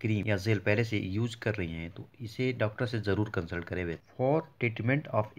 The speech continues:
skin, high hyperpigmentation, like करें, provided fast relief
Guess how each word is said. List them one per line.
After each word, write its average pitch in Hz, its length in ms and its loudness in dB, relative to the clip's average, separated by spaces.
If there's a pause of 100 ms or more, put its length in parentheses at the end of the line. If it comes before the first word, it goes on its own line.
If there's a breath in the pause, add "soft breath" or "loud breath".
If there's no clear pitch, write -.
(140)
skin, 104 340 -4 (100)
high 135 160 0 (420)
hyperpigmentation, 113 1400 0
like 95 220 -2
करें, 95 340 -4
provided 113 640 6 (160)
fast 113 420 4
relief 110 300 0